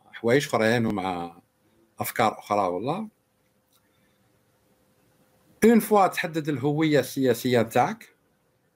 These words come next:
باش غدوة في القضاء، أمام القضاء، كيتحكموا المناضلين نتاعك، والله يحبوا يشرعوا المناضلين نتاعك، ما يلقاوش أساس حزبي يشرعوهم عليه، لأنه الحزب نتاعك واضح، الحزب نتاعك عنده مطالب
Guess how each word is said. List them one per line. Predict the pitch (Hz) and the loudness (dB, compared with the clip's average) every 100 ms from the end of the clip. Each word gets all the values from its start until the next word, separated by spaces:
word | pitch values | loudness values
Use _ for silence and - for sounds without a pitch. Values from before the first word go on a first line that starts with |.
| _ - | _ -2
باش | 143 139 | 0 2
غدوة | 151 143 120 | 0 0 0
في | 120 | -2
القضاء، | 113 107 107 147 123 | -2 0 0 -2 -2
أمام | 123 110 | -2 -2
القضاء، | 92 - 113 202 - _ _ _ _ _ _ - | -4 -4 -2 -2 -6 _ _ _ _ _ _ -4
كيتحكموا | 135 123 - - 165 | 0 0 0 -2 -2
المناضلين | 147 139 139 120 120 110 | -2 0 -2 0 -2 -2
نتاعك، | 101 90 110 180 - _ _ _ _ _ _ _ _ _ _ | -4 -4 -6 -6 -14 _ _ _ _ _ _ _ _ _ _
والله | 113 127 | 2 2
يحبوا | 117 117 117 | 2 -2 -2
يشرعوا | 113 156 127 127 | 0 0 0 0
المناضلين | 117 120 113 117 113 107 | -2 -2 0 0 0 -2
نتاعك، | 101 185 190 | -2 -2 0
ما | 147 | 0
يلقاوش | 135 120 170 240 160 - - _ _ _ _ | 0 0 0 0 -4 -8 -14 _ _ _ _
أساس | 147 139 165 143 | -2 0 0 -2
حزبي | - - 180 131 160 247 254 - | -2 0 2 2 2 2 0 -4
يشرعوهم | 151 170 143 143 120 107 | -2 0 0 0 -2 -4
عليه، | 98 87 _ _ _ _ | -6 -10 _ _ _ _
لأنه | - 117 120 | -4 0 0
الحزب | 107 127 113 | 0 -2 0
نتاعك | 110 120 - - - _ | -2 0 -2 -6 -20 _
واضح، | 110 143 208 233 - _ _ _ - | 0 0 0 -8 -14 _ _ _ -6
الحزب | 131 117 | -4 -2
نتاعك | 120 123 110 - | -2 0 -2 -2
عنده | 107 107 | -4 -2
مطالب | 107 104 101 | -2 0 -4